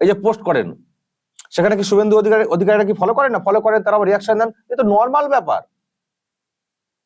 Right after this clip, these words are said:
পোস্টার একটা দাম আছে না, যে একটা পোস্টে আছেন, তিনি কি বলছেন না বলছেন, এটা আমাদের জানা দরকার, আমরা পলিটিক্স করি, জানা দরকার। হ্যাঁ, কেন ফলো, ফলো করবো না? নরমাল বললেই হয়ে গেল।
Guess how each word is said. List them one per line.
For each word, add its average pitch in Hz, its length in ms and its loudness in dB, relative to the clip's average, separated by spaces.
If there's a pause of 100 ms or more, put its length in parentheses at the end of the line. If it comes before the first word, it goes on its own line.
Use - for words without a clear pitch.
(380)
পোস্টার 254 380 0
একটা 254 160 0
দাম 208 240 2
আছে 190 160 -2
না, 262 120 2
যে 208 60 -2
একটা 165 140 -6
পোস্টে 202 280 0
আছেন, 202 320 0
তিনি - 340 -4
কি 214 120 -4
বলছেন 190 340 0
না 180 120 0
বলছেন, 190 260 -2
এটা 190 100 2
আমাদের 190 160 0
জানা 156 180 0
দরকার, 165 300 0
আমরা 156 200 -2
পলিটিক্স 151 360 -4
করি, 151 160 0
জানা 135 200 0
দরকার। 123 280 -2 (180)
হ্যাঁ, 294 140 -12
কেন 302 180 -2
ফলো, 311 180 0
ফলো 240 220 0
করবো 147 280 0
না? 82 220 -12 (840)
নরমাল 370 260 2
বললেই 277 260 2
হয়ে 262 160 2
গেল। 247 160 2